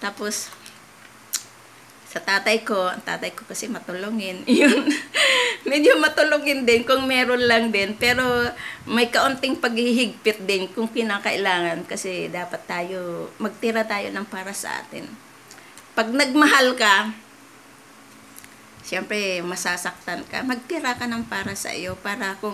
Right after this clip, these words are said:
masaktan ka, hindi yung ubos na ubos ka. Yun. <laughs>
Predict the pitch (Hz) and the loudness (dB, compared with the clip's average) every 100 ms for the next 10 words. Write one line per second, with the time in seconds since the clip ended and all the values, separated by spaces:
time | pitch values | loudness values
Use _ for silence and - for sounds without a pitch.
0 | 202 208 226 220 - 208 196 180 175 214 | -4 -2 -2 -4 -2 -4 -4 -2 -2 -4
1 | - - - - - - - - 233 226 | -16 -20 -20 -20 -20 -20 -12 -4 0 2
2 | 233 226 220 - 202 185 220 - 170 - | 4 4 2 -4 -2 4 4 2 -2 -2
3 | 185 165 165 - - - - - - - | -2 -2 -2 -4 -6 -6 -10 -18 -20 -14
4 | 156 151 160 170 180 180 180 180 170 185 | -4 -2 2 2 4 2 2 0 -2 -2